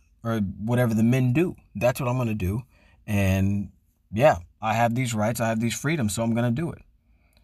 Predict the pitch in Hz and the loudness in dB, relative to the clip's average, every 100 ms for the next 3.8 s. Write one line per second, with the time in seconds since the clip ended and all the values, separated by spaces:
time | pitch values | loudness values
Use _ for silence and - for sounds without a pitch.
0 | _ _ - - 123 120 - 208 233 214 | _ _ -4 0 2 0 -2 -4 -4 -4
1 | - _ _ _ _ _ _ _ _ _ | -14 _ _ _ _ _ _ _ _ _
2 | _ - 107 147 214 220 113 139 127 - | _ -8 -2 2 0 -2 -2 -2 -2 -6
3 | 127 123 120 - - 92 82 52 | -4 -2 -2 -4 -4 -4 -4 -10